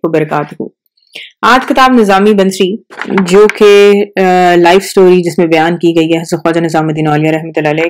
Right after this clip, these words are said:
की, उसकी video number ट्वेंटी सेवन record कर रही हूँ। पिछले, अ, video ट्वेंटी सिक्स में आपने देखा था कि राजकुमार हरदेव जो है, उनको हज़रत निजामुद्दीन औलिया रहमतुल्लाह अलैह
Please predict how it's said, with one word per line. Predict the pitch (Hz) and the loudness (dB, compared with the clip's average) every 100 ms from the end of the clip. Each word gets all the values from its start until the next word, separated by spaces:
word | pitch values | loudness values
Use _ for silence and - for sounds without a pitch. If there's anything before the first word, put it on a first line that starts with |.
| 180 | 0
की, | 196 | 0
उसकी | 185 - | 0 -2
video | 170 175 170 | -4 -2 -4
number | 165 | -6
ट्वेंटी | 160 165 170 | -6 -6 -6
सेवन | - 208 233 | -4 0 2
record | 233 208 196 196 | 2 2 0 0
कर | 185 | -2
रही | 180 180 | 0 -2
हूँ। | 175 175 _ _ - - _ - - _ _ _ _ - | -4 -10 _ _ -20 -20 _ -20 -20 _ _ _ _ -4
पिछले, | 247 302 311 330 - | -2 2 2 2 2
अ, | 233 226 | 4 4
video | 214 196 196 196 190 254 _ - | 4 2 2 2 0 -4 _ -4
ट्वेंटी | 202 208 | 0 0
सिक्स | 208 220 - | 0 -2 0
में | 196 180 180 | -2 0 0
आपने | 180 180 170 | -2 -4 -4
देखा | 165 190 | -2 -2
था | 185 170 196 _ _ - | -2 -6 -8 _ _ -14
कि | 196 196 180 175 170 170 | -12 -4 -2 0 0 0
राजकुमार | 170 175 - 190 175 | 0 0 -2 -4 -2
हरदेव | 170 156 175 - - | -2 -2 -4 -6 -12
जो | 190 185 | -8 -6
है, | 170 165 190 | -4 -4 -4
उनको | 196 170 156 190 285 - _ _ 190 | -6 -10 -2 -2 -2 -6 _ _ -4
हज़रत | 175 160 185 185 | -4 -2 -4 -2
निजामुद्दीन | 170 170 170 175 175 180 180 | -4 -2 0 0 -2 -2 -2
औलिया | 170 165 | -2 -2
रहमतुल्लाह | 165 160 160 156 | -4 -4 -4 -2
अलैह | 156 196 | -2 -4